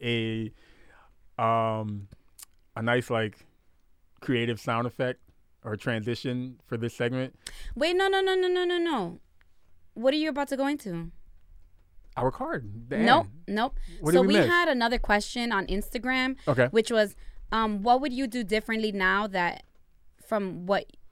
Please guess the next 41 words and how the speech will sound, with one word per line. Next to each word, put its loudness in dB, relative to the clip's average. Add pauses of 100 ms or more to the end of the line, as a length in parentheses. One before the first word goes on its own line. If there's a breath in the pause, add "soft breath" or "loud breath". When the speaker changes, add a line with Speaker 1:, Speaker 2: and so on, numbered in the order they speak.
Speaker 2:
how 0
you -2
came -2
up, 0
what -2
would -6
be, -6 (560)
how 2
would -2
you, -4 (260)
what 2
would -2
you 2
do -4
differently -2
from -8
how -2
Speaker 1:
Mm-hmm. -2
Speaker 2:
you -6
were -2
raised? -6 (460)
And 0
an 0
overwhelming 4
amount 2
of -6
people 0 (460 loud breath)
um, 0
said -4
communication. -4
Like, -6
Speaker 1:
Mm. -20
Speaker 2:
communication -2
is -8
key, 2
and 0
Speaker 1:
Yes. -8 (480)
Speaker 2:
I 6
feel 0
like 2
that's -4